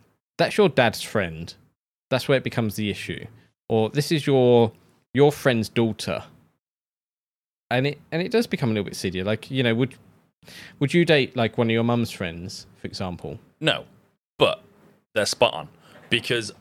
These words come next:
Speaker 2: I kind of forget that all the time. Like, when I think about Monica and Richard, I think about Monica and Richard and kind of
Speaker 1: Monica Magnum P I.
Speaker 2: Yeah, I just
Speaker 1: <laughs>
Speaker 2: think about them as a couple, and I kind of remove everything else aside from it. So I, when you do re-add in there,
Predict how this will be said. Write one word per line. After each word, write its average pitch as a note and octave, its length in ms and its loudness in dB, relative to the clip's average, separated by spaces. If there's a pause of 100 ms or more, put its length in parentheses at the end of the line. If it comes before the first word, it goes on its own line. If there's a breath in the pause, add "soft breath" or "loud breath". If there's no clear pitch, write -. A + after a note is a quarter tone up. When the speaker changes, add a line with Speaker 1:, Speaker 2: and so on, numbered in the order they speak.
Speaker 2:
I C3+ 200 2
kind B2+ 280 -2
of A2+ 80 -6
forget - 640 -4
that A2+ 260 -6 (200)
all F#2+ 360 4
the F#2 100 0
time. G2 380 0
Like, G2+ 140 0
when A2 160 4
I G#2+ 40 4
think B2+ 220 -4
about G#2+ 260 -4
Monica G2 460 -2
and F2 160 -10
Richard, - 340 -6 (380 loud breath)
I - 80 0
think A2 180 -4
about F2+ 220 -6
Monica G2 560 -6
and F2+ 160 -10
Richard - 320 -8
and D#2+ 220 -10
kind F2+ 160 -6
of F2 180 -12 (220)
Speaker 1:
Monica A#2+ 320 0
Magnum B2+ 340 0
P B2+ 180 2
I. G#2+ 320 2 (300)
Speaker 2:
Yeah, F#3 220 0
I D#3 100 0
just C3 140 0
Speaker 1:
<laughs> - 20 -8
Speaker 2:
think F#3+ 140 0
about C3+ 220 0
them B2+ 220 0
as A2 200 -4
a - 20 -6
couple, C#3+ 420 -4 (160)
and B2 140 2
I A2 140 0
kind A#2 180 -2
of G#2 100 -4
remove A2+ 540 -6 (460 soft breath)
everything A2+ 340 -2
else G#2 220 -6
aside F#2 360 -4
from G#2+ 280 -4
it. C#3 160 -10
So G#2+ 260 0
I, G#2+ 160 -2 (160)
when B2 100 -8
you C3+ 180 -4
do D#3 200 -2
re-add A#2 360 0
in F#2+ 100 -6
there, F2 180 -6